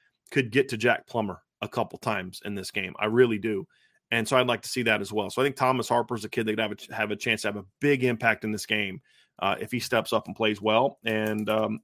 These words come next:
I, I don't know. I just kinda have a feeling like he's gonna make some big plays in this game. I, I do. And I could be completely wrong, but I've just kinda all week I'm thinking about this game and, you know, thinking about the matchup. And I've just kinda had this,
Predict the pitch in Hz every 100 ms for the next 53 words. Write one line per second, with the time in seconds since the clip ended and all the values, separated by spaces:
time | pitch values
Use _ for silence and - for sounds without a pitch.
0 | - 143 - 170 196 151 156 190 240 214
1 | 170 139 165 165 135 117 - 131 143 147
2 | 135 131 120 131 127 120 120 104 98 -
3 | 90 95 - 110 123 123 101 98 _ _
4 | _ _ _ - 117 135 - 147 135 131
5 | 131 120 143 135 120 127 127 117 117 135
6 | 151 - 147 107 139 139 127 113 131 131
7 | 117 113 110 - 123 123 117 110 95 _
8 | _ _ _ - 110 143 143 131 113 110
9 | 123 123 123 113 120 95 101 135 - 143
10 | 127 127 127 117 104 -